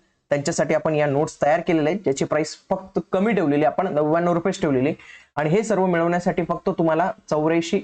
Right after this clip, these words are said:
एकवीस पंधरा झिरो तीन चौपन्न या नंबरला तुम्ही WhatsApp करा, कॉल नका करा मित्रांनो, कारण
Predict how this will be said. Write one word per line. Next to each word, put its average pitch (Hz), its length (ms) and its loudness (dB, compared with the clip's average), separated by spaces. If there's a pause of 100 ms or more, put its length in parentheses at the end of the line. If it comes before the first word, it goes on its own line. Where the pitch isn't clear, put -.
एकवीस 160 440 -2
पंधरा 156 320 0 (500)
झिरो 156 200 2
तीन 180 200 0
चौपन्न 156 500 -2 (460)
या 160 180 2
नंबरला 170 380 0
तुम्ही 175 240 0
WhatsApp 147 300 0
करा, 165 160 0
कॉल 202 340 0
नका 185 140 0
करा 175 160 0
मित्रांनो, 160 380 0
कारण 156 160 -2